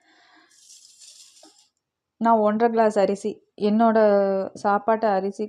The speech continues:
அ, டம்ளர் வந்து அளவு வந்து இந்த டம்ளர்ல வந்து ஒன்றரை டம்ளர் அரிசி எடுத்திருக்கேன். அதுக்கு தகுந்த மாதிரி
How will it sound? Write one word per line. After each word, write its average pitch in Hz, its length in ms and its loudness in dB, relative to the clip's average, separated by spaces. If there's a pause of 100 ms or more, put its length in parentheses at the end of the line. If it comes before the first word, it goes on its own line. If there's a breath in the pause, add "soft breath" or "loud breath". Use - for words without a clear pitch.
அ, 196 100 -6 (480)
டம்ளர் 208 360 0
வந்து 190 240 -6
அளவு 190 300 -2
வந்து 196 300 -6
இந்த 196 200 -6 (140)
டம்ளர்ல 196 400 -2
வந்து 190 260 -6
ஒன்றரை 190 300 -6
டம்ளர் 196 360 -4
அரிசி 185 240 -6
எடுத்திருக்கேன். 175 580 -6 (440 soft breath)
அதுக்கு 196 280 -6
தகுந்த 208 360 -2
மாதிரி 202 280 -6